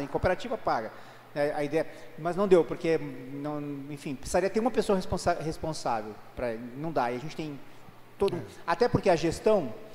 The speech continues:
Speaker 1: a minha gestão, por exemplo, a, o, a, o conselho administrativo que é eleito, na,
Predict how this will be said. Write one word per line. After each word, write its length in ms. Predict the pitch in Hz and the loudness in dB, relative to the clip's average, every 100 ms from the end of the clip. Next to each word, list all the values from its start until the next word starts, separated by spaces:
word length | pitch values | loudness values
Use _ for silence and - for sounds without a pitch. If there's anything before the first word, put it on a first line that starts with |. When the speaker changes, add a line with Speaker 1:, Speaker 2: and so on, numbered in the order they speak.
| - - | -16 -6
Speaker 1:
a 60 | 156 | 0
minha 160 | 170 196 | 4 4
gestão, 340 | 180 - 175 | 4 4 0
por 140 | - | 2
exemplo, 420 | 143 143 185 - 131 | 0 2 0 0 0
a, 360 | 127 127 123 131 | 0 -2 -4 -4
o, 240 | 143 113 | -4 -4
a, 400 | 127 123 123 120 | -6 -4 -4 -2
o 80 | 143 | 0
conselho 480 | - 165 - 233 233 | 4 4 4 6 6
administrativo 680 | 196 180 160 165 - 147 | 6 2 2 0 0 -4
que 100 | - | 0
é 40 | 175 | 2
eleito, 420 | 170 196 254 | 6 6 6
na, 80 | 185 | 2